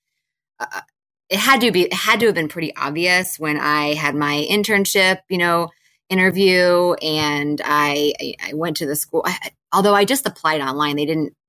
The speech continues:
ever meet me when I, before I got accepted to, you know, where I went, Miami.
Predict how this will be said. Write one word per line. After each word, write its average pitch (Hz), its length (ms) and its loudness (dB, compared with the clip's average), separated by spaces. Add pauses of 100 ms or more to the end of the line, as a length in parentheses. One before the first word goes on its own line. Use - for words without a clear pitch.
(100)
ever 151 180 -4
meet 135 360 -4
me 185 240 2
when 190 120 2
I, 156 60 0
before 180 240 -4
I 180 80 4
got 185 140 2
accepted 180 580 -2
to, 202 100 -2 (220)
you 185 60 -2
know, 165 120 0
where 170 120 2
I 175 80 4
went, 185 320 0 (560)
Miami. 151 360 -2